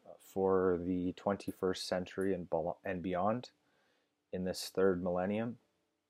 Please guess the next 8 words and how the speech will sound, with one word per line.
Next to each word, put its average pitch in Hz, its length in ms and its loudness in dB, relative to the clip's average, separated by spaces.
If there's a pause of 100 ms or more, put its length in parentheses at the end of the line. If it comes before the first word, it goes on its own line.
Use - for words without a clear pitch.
(500)
in 90 240 -4
the 85 520 -4 (920)
conceptual 101 1040 2
age, 110 600 -2 (760)
in 98 160 0
the 87 160 0
creator 98 540 6
economy, 95 560 -4